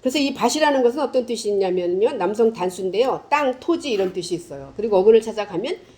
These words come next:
인도하다, 가져오다, 권유하다, 이끌다 이런 뜻이 있어요. 그래서 이 밭에 있는 자, 밭을 소유하고 있는 자, 씨를 뿌릴 수 있는 자는 하나님의 말씀으로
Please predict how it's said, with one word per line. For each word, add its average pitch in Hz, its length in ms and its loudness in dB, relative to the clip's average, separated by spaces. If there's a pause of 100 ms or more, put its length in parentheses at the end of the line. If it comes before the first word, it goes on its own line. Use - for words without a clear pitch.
(120)
인도하다, 208 840 4
가져오다, 196 680 -2
권유하다, 190 520 0
이끌다 233 500 2
이런 180 200 2
뜻이 180 220 -8
있어요. 135 420 -14 (420)
그래서 240 280 6
이 214 340 0 (360)
밭에 277 280 -2
있는 233 300 4
자, 156 400 -2 (420)
밭을 240 280 -4
소유하고 277 520 2
있는 202 320 4
자, 156 300 -6
씨를 320 300 -2
뿌릴 269 260 -8
수 269 100 -12
있는 208 320 4
자는 220 480 -2 (220)
하나님의 294 580 0
말씀으로 262 800 2